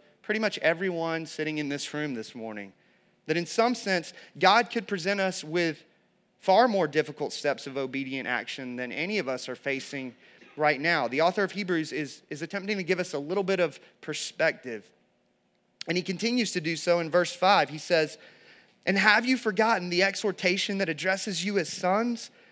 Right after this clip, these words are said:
My son, do not regard lightly the discipline of the Lord, nor be weary when reproved by him. For the Lord disciplines the one he loves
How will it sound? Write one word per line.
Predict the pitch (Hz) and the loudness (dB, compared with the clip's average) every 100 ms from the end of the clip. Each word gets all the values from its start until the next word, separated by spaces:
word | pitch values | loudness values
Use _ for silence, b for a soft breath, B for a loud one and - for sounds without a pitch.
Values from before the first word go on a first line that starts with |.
| b | b
My | 208 208 | 2 2
son, | - 247 233 175 | 4 4 4 2
do | 180 247 | 0 4
not | 254 196 | 4 4
regard | 208 202 208 | 4 6 4
lightly | 185 208 185 208 | 4 4 4 0
the | 175 | 0
discipline | 165 214 220 190 214 | 0 -2 -2 -4 -2
of | 208 | -2
the | 175 | -2
Lord, | 175 202 208 151 135 B B | 0 2 4 2 0 B B
nor | 202 240 | 4 4
be | 202 226 | 4 0
weary | 170 220 240 220 185 | 0 2 2 2 0
when | 160 185 | -2 -2
reproved | 185 180 - 196 214 170 | -2 -4 -4 -4 -4 0
by | 175 165 | 2 2
him. | 156 139 120 107 b b b | 2 -6 -8 -12 b b b
For | 196 | 2
the | 196 | 4
Lord | 196 233 156 | 8 8 8
disciplines | 214 233 247 233 240 185 | 4 4 0 0 0 0
the | 208 | 0
one | 196 208 | 0 0
he | 208 196 | -2 0
loves | 190 185 160 139 - | 4 6 6 4 -4